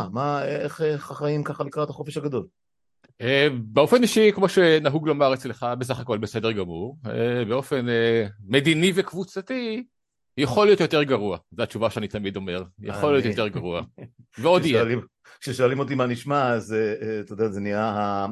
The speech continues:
Speaker 1: ה-, ה-, סוג של ה-,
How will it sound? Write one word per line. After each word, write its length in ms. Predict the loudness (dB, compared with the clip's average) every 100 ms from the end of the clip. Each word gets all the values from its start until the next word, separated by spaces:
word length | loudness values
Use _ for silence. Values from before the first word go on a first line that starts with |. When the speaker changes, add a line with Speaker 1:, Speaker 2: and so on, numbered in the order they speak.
| -8
Speaker 1:
ה-, 280 | -8 -8 -8
ה-, 420 | -8 -6 -6 -6 -10 _ _ _
סוג 200 | -12 -8
של 200 | -2 2
ה-, 600 | 4 6 4 2 0 -2